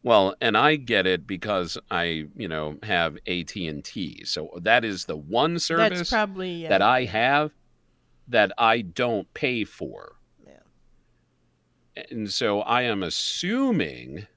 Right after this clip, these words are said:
Speaker 1: that it will continue to be the ad-free version.
Speaker 2: Mm-hmm.
Speaker 1: But if that changes,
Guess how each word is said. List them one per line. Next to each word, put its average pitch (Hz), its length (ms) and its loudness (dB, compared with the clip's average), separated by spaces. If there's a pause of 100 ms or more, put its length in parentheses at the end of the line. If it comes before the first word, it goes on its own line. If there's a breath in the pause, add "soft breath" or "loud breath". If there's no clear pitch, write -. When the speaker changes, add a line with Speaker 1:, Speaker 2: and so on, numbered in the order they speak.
(640)
Speaker 1:
that 110 140 2
it 107 40 2
will 104 160 0
continue 127 540 -2
to 110 140 -10
be 101 180 -4
the 101 260 -6
ad-free 120 760 -2
version. 69 680 -10 (440)
Speaker 2:
Mm-hmm. 175 260 -16 (960)
Speaker 1:
But 95 480 4 (460)
if 98 220 -2
that 135 260 4
changes, 165 720 -2